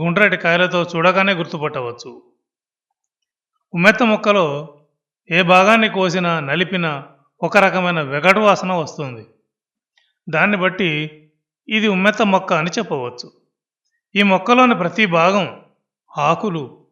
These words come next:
పువ్వులు, కాయలు, గింజలు, వేర్లు అన్నీ ఔషధ గుణాలు కలవే. అన్నీ విషపూరితమైనవే. ఈ మొక్క గురించి బాగా తెలిసిన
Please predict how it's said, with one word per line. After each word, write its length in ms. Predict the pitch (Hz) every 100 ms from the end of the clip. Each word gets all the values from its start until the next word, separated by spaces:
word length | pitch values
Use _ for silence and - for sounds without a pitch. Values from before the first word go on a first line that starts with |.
| -
పువ్వులు, 680 | 170 190 196 190 143 - _
కాయలు, 680 | - 143 175 185 185 147 - _ 147
గింజలు, 640 | 151 160 180 190 151 - _ -
వేర్లు 640 | 156 156 180 190 170 131 - _ _ 151
అన్నీ 360 | 160 202 254
ఔషధ 260 | 226 196 208
గుణాలు 340 | 202 196 196
కలవే. 560 | 170 170 156 123 - _ _ _ _ _ _ _ -
అన్నీ 240 | 220 254
విషపూరితమైనవే. 1080 | 254 233 214 214 190 202 196 190 185 180 180 _ _ _ _ _ _ _ _ _ _ _ _ 196
ఈ 60 |
మొక్క 260 | 196 185 240
గురించి 360 | 226 240 208
బాగా 360 | 190 156 185 208
తెలిసిన 680 | 185 180 170 185 151 131